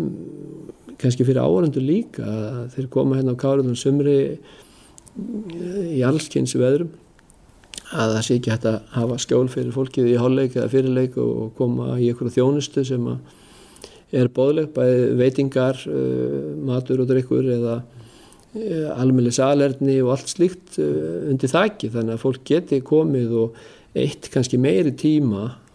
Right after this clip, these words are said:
á vellinum í stað þess að bara hoppa inn á vellinu eins og er oft hér í,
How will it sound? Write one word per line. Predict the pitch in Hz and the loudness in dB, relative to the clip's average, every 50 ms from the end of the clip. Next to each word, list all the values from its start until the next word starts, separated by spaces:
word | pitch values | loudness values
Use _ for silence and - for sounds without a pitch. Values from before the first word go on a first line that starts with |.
| - - - - - | -18 -18 -16 -16 -12
á | 208 165 127 143 | -4 0 2 2
vellinum | 147 143 135 139 110 98 98 95 | 4 2 2 0 -2 -4 -2 -4
í | 113 123 | -4 -4
stað | - 131 123 120 | -2 -2 -2 -2
þess | 123 123 117 | -2 -2 -2
að | 117 | -2
bara | 123 120 120 | -2 0 0
hoppa | 131 139 127 127 - 120 120 120 | 0 0 0 0 -2 0 0 2
inn | 131 127 | 2 2
á | 120 113 | 2 2
vellinu | 123 135 131 127 117 113 | 2 0 0 0 -2 -2
eins | 117 - 123 | -2 -2 -2
og | 110 113 | -2 0
er | 113 127 120 | 2 2 2
oft | 120 117 - - - - | 2 0 -2 -4 -4 -2
hér | 120 120 117 | 0 0 2
í, | 117 117 | 0 0